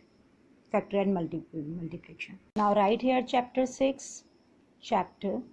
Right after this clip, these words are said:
six. Clear? Okay.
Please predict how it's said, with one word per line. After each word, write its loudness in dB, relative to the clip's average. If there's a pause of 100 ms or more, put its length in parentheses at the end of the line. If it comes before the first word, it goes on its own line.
(160)
six. -16
Clear? 2 (1160)
Okay. -4